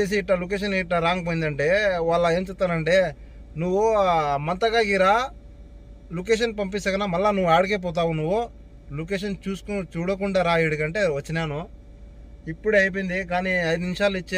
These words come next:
ఆర్డర్ వచ్చి అర్ధ గంట అయిపోయింది నాకు. <clears throat> ఈ రెండు ఒకే చోట మూ-, మూడు ఆర్డర్లు, ఒకటి, రెండు, మూడు.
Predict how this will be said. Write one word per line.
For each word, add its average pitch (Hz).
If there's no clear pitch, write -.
ఆర్డర్ 175
వచ్చి 165
అర్ధ 151
గంట 160
అయిపోయింది 160
నాకు. 131
<clears throat> 165
ఈ -
రెండు 135
ఒకే 190
చోట 170
మూ-, 143
మూడు 156
ఆర్డర్లు, 143
ఒకటి, 160
రెండు, 160
మూడు. 139